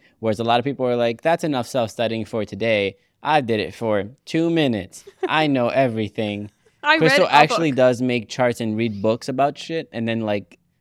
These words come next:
Speaker 2: Analyze it.
Speaker 1: cross references and does all this. <laughs> She's like a fucking detective when it comes to this shit.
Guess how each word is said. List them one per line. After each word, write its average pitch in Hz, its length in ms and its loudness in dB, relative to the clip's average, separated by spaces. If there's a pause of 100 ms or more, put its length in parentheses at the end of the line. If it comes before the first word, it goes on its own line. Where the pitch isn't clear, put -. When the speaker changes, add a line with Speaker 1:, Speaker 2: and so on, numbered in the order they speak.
(380)
Speaker 2:
Analyze 247 100 -4
it. - 40 -6
Speaker 1:
cross 151 300 6
references 143 840 2
and 117 160 -2
does 135 220 4
all 143 160 4
this. 139 200 -2 (180)
<laughs> - 160 -20
She's - 260 -18
like 156 180 2
a 131 40 -14
fucking 147 340 0
detective 120 480 -2
when 104 120 -2
it 98 80 -6
comes 101 240 -8
to 104 80 -6
this 90 140 -6
shit. 87 320 -8